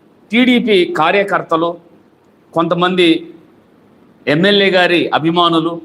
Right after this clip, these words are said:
వారి అనుచరులు, గతంలో వారికి జరిగిన దాడులను బట్టి వీరు కూడా వెళ్ళి వైఎస్ఆర్సీపీ నాయకుల ఇళ్ల మీద, అలాగే కార్పొరేటర్ల ఇళ్ల మీద, వివిధ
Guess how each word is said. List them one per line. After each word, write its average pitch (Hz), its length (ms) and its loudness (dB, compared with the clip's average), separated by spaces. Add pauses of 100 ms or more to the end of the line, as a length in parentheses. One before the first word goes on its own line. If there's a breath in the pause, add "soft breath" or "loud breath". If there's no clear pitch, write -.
(140)
వారి 147 200 2
అనుచరులు, 170 600 0 (800)
గతంలో 262 460 0
వారికి 214 520 0
జరిగిన 214 520 -2 (680)
దాడులను 202 680 -2 (840)
బట్టి 143 460 -4 (1080)
వీరు 240 240 2
కూడా 254 220 4
వెళ్ళి 185 460 -2 (280)
వైఎస్ఆర్సీపీ 214 1080 -2 (720)
నాయకుల 180 560 2
ఇళ్ల 170 220 2
మీద, 180 260 0 (1040)
అలాగే 170 600 2 (300)
కార్పొరేటర్ల 185 680 0
ఇళ్ల 165 200 2
మీద, 175 260 0
వివిధ 175 520 0